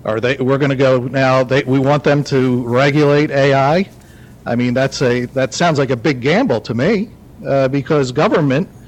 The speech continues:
a-, as a quote-unquote regulator, they pick favorites.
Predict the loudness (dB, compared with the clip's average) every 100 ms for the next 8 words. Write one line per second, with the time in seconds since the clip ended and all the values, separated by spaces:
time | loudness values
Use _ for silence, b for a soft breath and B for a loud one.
0 | B B -20 -12 -6 -6 -2 -2 0 0
1 | 0 -6 -8 0 2 2 0 0 0 0
2 | 2 2 2 0 -2 -2 -2 -2 -2 -4
3 | -2 -2 -2 -6 -10 -18